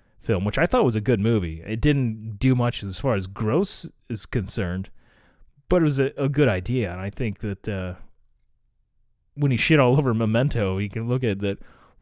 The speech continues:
well, Christopher Nolan did do some really large movies after that, and Memento was <laughs> what got him there. So take that, Blake Snyder. <laughs> Blake Snyder, though,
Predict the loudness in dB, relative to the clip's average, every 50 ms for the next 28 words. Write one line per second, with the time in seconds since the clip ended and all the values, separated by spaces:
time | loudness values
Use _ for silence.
0 | _ -8 -6 -4 -4 -4 -4 -6 -8 -8 -6 -6 -4 -4 -2 -2 0 0 0 0
1 | 0 0 -2 -4 -6 _ _ -8 -8 -8 -8 -10 -8 -6 -6 -6 -6 -8 -10 -10
2 | -10 -10 -10 -10 -10 -10 -10 -8 -8 -6 -4 -4 -4 -4 -6 -6 -4 -2 -2 0
3 | 0 0 2 4 4 4 4 2 0 -2 0 2 2 2 0 -2 -4 -6 -6 -4
4 | -4 -4 -4 -2 -2 -2 -2 0 2 2 2 4 4 2 0 0 -2 -2 0 0
5 | 0 0 0 -4 -10 -14 -16 -20 -20 _ _ _ _ _ _ _ -2 -2 -2 0
6 | 2 2 2 2 2 0 0 0 0 -2 -2 -4 -6 -6 -8 -6 -6 -6 -6 -8
7 | -10 -14 -20 -20 -20 _ _ _ _ _ _ _ _ _ _ _ _ _ _ _
8 | -6 -6 -2 0 0 0 0 -2 -6 -8 -6 -6 -8 -6 -6 -8 -8 -6 -4 -4
9 | -4 -4 -4 -6 -8 -10 -14 -16 -18 -20 -20 -20 -20 -20 -20 -16 -12 -10 -10 -10
10 | -12 -16 -20 -20 -20 -20 -20 -20 -20 -20 -20 -18 -14 -6 -2 -2 -2 0 0 0
11 | 2 2 2 4 2 2 0 0 -2 -6 _ _ _ _ _ _ _ _ -6 -6
12 | -4 -2 -2 -4 -4 -6